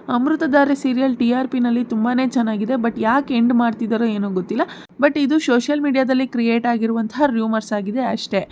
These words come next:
But ಅಮೃತಧಾರೆ ಸೀರಿಯಲ್ ಹೇಳ್ಬೇಕು ಅಂತಂದ್ರೆ ಹಲವಾರು ಕತೆ ಇನ್ನೂ ಸಹ ಬಾಕಿ ಇದೆ. ಶಕುಂತಲಾ ದೇವಿಯ ಮುಖವಾಡ ಕಳ್ಚೋದಿದೆ. And ಇನ್ನೂ ಸಹ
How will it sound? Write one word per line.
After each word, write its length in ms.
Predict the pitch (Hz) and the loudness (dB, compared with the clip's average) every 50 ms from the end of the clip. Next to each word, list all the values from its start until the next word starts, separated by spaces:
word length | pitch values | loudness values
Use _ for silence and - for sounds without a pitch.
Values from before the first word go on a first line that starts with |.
| - - - - - | -14 -20 -20 -8 0
But 180 | 269 294 294 - | 0 0 0 2
ಅಮೃತಧಾರೆ 640 | - 220 226 262 285 269 311 294 254 269 269 277 277 | 0 0 0 0 0 -2 0 2 2 2 2 2 0
ಸೀರಿಯಲ್ 540 | 262 - 254 240 233 240 254 254 247 226 196 - - 202 | -2 0 -2 -2 0 0 0 0 -2 -2 -4 -8 -14 -10
ಹೇಳ್ಬೇಕು 560 | - - 240 247 277 254 269 262 254 - 226 | -4 -2 0 0 2 2 0 -2 -2 -4 -6
ಅಂತಂದ್ರೆ 440 | 208 202 196 196 202 190 196 254 294 | -6 -6 -4 -4 -4 -4 -2 0 -2
ಹಲವಾರು 640 | 269 226 233 214 214 214 226 240 269 294 302 285 | 0 0 0 -2 0 0 2 2 2 2 0 -2
ಕತೆ 240 | - 254 - 254 269 | -4 -4 -4 -2 -4
ಇನ್ನೂ 300 | 247 226 220 214 226 262 | -2 -2 -2 -2 -2 -2
ಸಹ 240 | 254 - 233 226 - 254 | -2 -4 -4 -2 -2 -4
ಬಾಕಿ 420 | 220 196 202 196 233 226 - 214 | -2 -2 -2 -2 -4 -4 -6 -8
ಇದೆ. 240 | 202 190 190 185 175 - - - - - - - - | -4 0 0 0 0 -2 -6 -18 -20 -20 -20 -20 -20
ಶಕುಂತಲಾ 580 | - - 240 226 - 277 269 269 294 285 285 277 | -8 -8 -8 -6 -4 -2 0 0 2 2 2 0
ದೇವಿಯ 340 | 226 240 240 247 240 262 262 | 2 2 2 2 2 2 2
ಮುಖವಾಡ 440 | 240 233 214 - 240 240 233 233 233 | 2 0 0 0 2 2 2 2 2
ಕಳ್ಚೋದಿದೆ. 720 | 233 233 214 202 196 - 233 220 190 208 196 180 247 240 226 - - - - - - _ - - 247 277 | 2 2 0 0 0 -2 -4 -4 -2 -2 -2 -2 -2 -2 -2 -4 -8 -18 -20 -20 -20 _ -4 -2 0 0
And 160 | 294 277 240 | 0 -2 0
ಇನ್ನೂ 340 | 226 240 247 262 302 330 330 | 0 0 0 0 0 -2 0
ಸಹ 260 | - 294 254 226 | 0 -2 -2 0